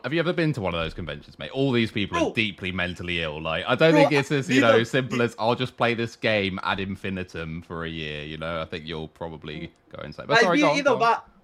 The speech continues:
Speaker 2: no, no, like, that one, it'd be, like, easy for me, because the thing is, is, like, if I was to play, like, Dota, I can't use, like, the social element of, like, Dota, and that's the other game that I play, right? So, like, there's no point in doing that. I, I, it would either just be a P C and I just sit and play Dota all day, right? And I read books and watch films,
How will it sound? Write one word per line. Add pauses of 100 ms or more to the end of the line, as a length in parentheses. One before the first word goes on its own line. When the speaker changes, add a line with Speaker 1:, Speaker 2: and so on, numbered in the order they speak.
(100)
Speaker 2:
no,
no,
like,
that
one,
it'd
be,
like,
easy
for
me,
because
the
thing
is,
is,
like,
if
I
was
to
play,
like,
Dota,
I
can't
use,
like,
the
social
element
of,
like,
Dota,
and
that's
the
other
game
that
I
play, (240)
right?
So, (160)
like,
there's
no
point
in
doing
that.
I,
I, (120)
it
would
either
just
be
a
P
C
and
I
just
sit
and
play
Dota
all
day,
right? (300)
And
I
read
books
and
watch
films,